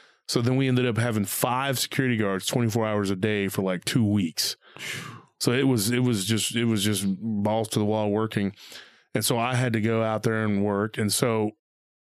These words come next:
I was there one night and I said, "I'm gonna go grab some food." So, uh, Scorp was working in Georgetown.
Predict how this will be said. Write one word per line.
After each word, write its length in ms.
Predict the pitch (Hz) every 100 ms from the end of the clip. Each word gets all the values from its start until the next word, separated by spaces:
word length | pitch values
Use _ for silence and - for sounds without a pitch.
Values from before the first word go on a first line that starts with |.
| -
I 100 | 120
was 180 | 127 117
there 260 | 120 117 110
one 240 | 113 110
night 200 | 107 120
and 120 | 113
I 40 | 113
said, 360 | - 123 101
"I'm 120 | 107 110
gonna 120 | 107
go 140 | 107
grab 300 | 101 110 101
some 160 | - 98
food." 420 | - 151 131 110 - - - _ _ _ -
So, 480 | - 120 110 104 104
uh, 580 | 113 110 101 95 - - -
Scorp 340 | - 160 139 135
was 120 | 110
working 260 | 117 113 107
in 120 | 101
Georgetown. 640 | 107 139 - 104 85 80